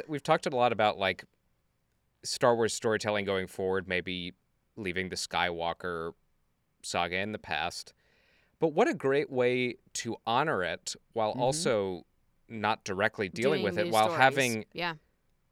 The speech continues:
Speaker 1: Rey and perhaps Ahsoka and
Speaker 2: Mm-hmm.
Speaker 1: people who were directly influenced by Skywalkers but aren't necessarily Skywalkers themselves
Speaker 3: Mm-hmm.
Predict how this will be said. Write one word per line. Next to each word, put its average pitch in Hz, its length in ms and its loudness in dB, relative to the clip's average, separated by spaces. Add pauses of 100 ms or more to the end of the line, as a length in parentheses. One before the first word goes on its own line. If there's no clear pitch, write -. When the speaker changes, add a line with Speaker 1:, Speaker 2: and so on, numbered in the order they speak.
(180)
Speaker 1:
Rey 135 600 4 (100)
and 110 300 0
perhaps 117 400 2
Ahsoka 131 720 0 (180)
and 98 400 0
Speaker 2:
Mm-hmm. 98 380 -8 (500)
Speaker 1:
people 180 340 0
who 151 140 -2
were 123 460 2 (240)
directly 123 500 0
influenced 147 600 -2
by 90 140 2
Skywalkers 82 840 -4
but - 220 -4
aren't 123 280 0
necessarily 110 560 -2
Skywalkers 95 840 0
themselves 92 760 -6 (140)
Speaker 3:
Mm-hmm. 175 140 -10